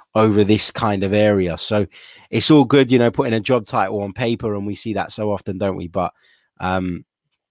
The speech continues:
I'd be interested to see, uh, you know, how this, uh, how this plays out, and, and whether he has, he is someone who is, is playing a role in these, uh, alleged talks between Arsenal and Luis Campos. But the answer is, I, I don't really know, my friend. Um,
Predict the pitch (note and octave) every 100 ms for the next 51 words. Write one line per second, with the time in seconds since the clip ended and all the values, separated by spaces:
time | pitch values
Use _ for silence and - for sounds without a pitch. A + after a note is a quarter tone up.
0 | _ _ _ - G2+ G2 G2 - F2+ F2
1 | - E2+ G2 F2 E2 _ - E2 E2 E2
2 | E2+ F2 E2+ D#2+ _ _ _ _ _ _
3 | _ - F#2+ F2+ F2+ - F#2+ F2+ F2 -
4 | - G2 F2+ - - F#2 F2 G#2 F#2+ -
5 | G2 F#2 G2+ G2 G#2+ G2+ G#2+ A2+ B2 B2
6 | - A2 B2 A2+ A2 F#2+ F2 - - -
7 | _ - G2+ F#2 E2 G#2 F#2+ A#2 G2 F#2+
8 | F#2 F#2+ F2+ F#2 F#2 F2+ G2 F2+ G#2 A2
9 | F#2 - A#2 F2+ - - F#2 F#2 F2+ -
10 | E2+ _ - - _ _ F2+ F#2 F2+ E2
11 | - - E2+ F2 D#2+ A#2 A#2 B2 B2+ A2+
12 | A2 F#2+ G2 E2+ G2 F#2+ A2 G2 F#2 F2+
13 | F#2 F#2+ F2 E2+ F#2+ E2+ D#2 - F#2 F2+
14 | F2 E2+